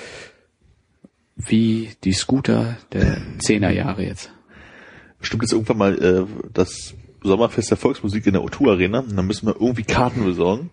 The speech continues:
Speaker 1: Ja.
Speaker 2: Und dann gehen wir mal hin, setzen uns unten mit an den Tisch.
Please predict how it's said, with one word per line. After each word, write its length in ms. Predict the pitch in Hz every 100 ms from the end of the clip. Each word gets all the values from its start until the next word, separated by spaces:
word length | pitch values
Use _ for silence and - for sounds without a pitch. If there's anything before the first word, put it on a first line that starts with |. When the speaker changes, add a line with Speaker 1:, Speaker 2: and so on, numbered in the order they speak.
| -
Speaker 1:
Ja. 140 | 107 - - - -
Speaker 2:
Und 60 | - - - - _ -
dann 100 | 98
gehen 120 | 110
wir 80 | 110
mal 120 | 101
hin, 160 | 147 160
setzen 200 | 117 131
uns 100 | 113
unten 200 | 127 139
mit 120 | 127
an 80 | 107
den 40 |
Tisch. 260 | 156 214